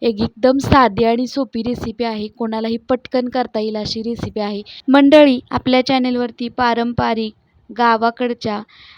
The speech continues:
आणि एकदम साध्या सोप्या पद्धतीने रेसिपी आपल्याबरोबर मी शेअर करत असते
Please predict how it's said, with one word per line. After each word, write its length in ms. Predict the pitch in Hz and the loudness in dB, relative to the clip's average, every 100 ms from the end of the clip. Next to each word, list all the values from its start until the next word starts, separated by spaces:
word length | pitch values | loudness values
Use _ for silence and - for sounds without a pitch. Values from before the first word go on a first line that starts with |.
| - | -8
आणि 160 | 226 240 | -4 -2
एकदम 300 | 208 240 247 | -2 -2 -2
साध्या 400 | - 247 214 233 | 0 0 0 -2
सोप्या 320 | - 247 240 | -4 -2 -2
पद्धतीने 540 | 233 247 226 226 226 233 | 0 0 0 -2 -2 -2
रेसिपी 400 | 240 - 226 233 | -2 -4 -4 -4
आपल्याबरोबर 600 | 226 220 208 220 220 220 | -4 -4 -4 -2 -2 -4
मी 140 | 220 | -4
शेअर 260 | 220 240 233 | 0 2 4
करत 280 | 226 226 226 | 2 0 0
असते 240 | 220 - | -4 -6